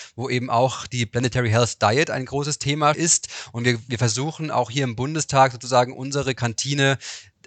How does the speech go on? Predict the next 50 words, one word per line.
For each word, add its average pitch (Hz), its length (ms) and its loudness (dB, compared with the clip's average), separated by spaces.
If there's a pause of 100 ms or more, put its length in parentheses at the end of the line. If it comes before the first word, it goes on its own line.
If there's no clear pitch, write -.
(180)
an 127 120 4
dieses 139 240 0
Angebot 127 340 -2
anzupassen. 104 680 0
Aber 123 180 2
ja, 139 300 8
es 143 100 0
ist 170 140 -2
auch, - 240 0
äh, - 40 -10 (640)
gar 135 140 4
nicht 147 100 2
so 123 100 -2
leicht, 147 260 6
immer 156 140 -4
die 139 120 0
Ausschreibungen 156 440 -2
zu 147 120 -8
beeinflussen 147 680 0
oder 131 240 -2
zu 117 120 -12
gucken. 156 280 -8
Es 127 100 -4
kostet - 280 0
auch 113 160 -2
Geld 156 240 6
teilweise, 143 380 4
die 147 80 -8
Umstellung 139 640 -2 (280)
und 135 160 -8
so 139 140 -4
weiter 139 300 4
und 131 100 -6
so 131 80 -6
fort. 127 380 2 (240)
Aber 127 400 6 (180)
ich 160 160 0
bin 151 140 0
da 131 80 8
dran 131 320 4
und 131 120 -4
das 117 120 0
ist 123 60 -2
ein 120 80 -6
Thema, 131 200 -2
was 123 140 0
mich 120 140 0
sehr, 123 360 4
sehr 123 140 -4
bewegt. 104 560 -2